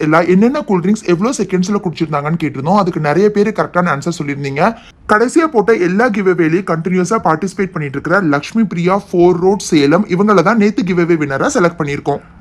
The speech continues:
ஃப்ரெண்ட்ஸ், நாங்க ஏற்கனவே சொல்லியிருந்த மாதிரி மே ஃபர்ஸ்ட்ல இருந்து டெய்லி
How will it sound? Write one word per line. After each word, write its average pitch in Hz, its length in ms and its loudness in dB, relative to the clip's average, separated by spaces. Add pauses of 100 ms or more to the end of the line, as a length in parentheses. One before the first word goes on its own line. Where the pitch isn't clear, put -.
ஃப்ரெண்ட்ஸ், 254 280 0
நாங்க 190 220 2
ஏற்கனவே 190 340 -2
சொல்லியிருந்த 165 400 -2
மாதிரி 156 160 0 (160)
மே 190 80 2 (160)
ஃபர்ஸ்ட்ல 202 400 0
இருந்து 165 200 4 (100)
டெய்லி 180 220 2